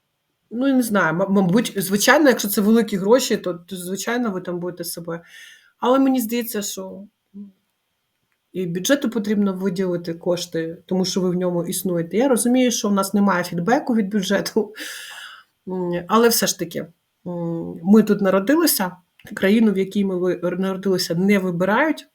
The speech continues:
і наша країна встановила нам податкову систему ось таку. Ем, і прошу вас застосовувати, е, цю податкову систему на себе і оподатковувати свої доходи.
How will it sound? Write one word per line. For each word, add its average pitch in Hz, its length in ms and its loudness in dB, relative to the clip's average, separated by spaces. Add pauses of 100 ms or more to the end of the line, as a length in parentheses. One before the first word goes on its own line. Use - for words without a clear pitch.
(760)
і 214 60 4
наша 214 300 4
країна 220 360 4
встановила 214 520 2
нам 202 200 0
податкову 202 460 0
систему 208 520 0
ось 226 160 6
таку. 185 440 -4 (920)
Ем, 190 560 2 (580)
і 233 220 2
прошу 214 420 2
вас 214 300 0
застосовувати, 196 1080 0 (160)
е, 175 300 -4
цю 202 120 -4
податкову 185 440 -2
систему 180 420 -4
на 202 200 4
себе 214 640 2 (880)
і 285 120 4
оподатковувати 202 800 2
свої 196 300 0
доходи. 180 640 0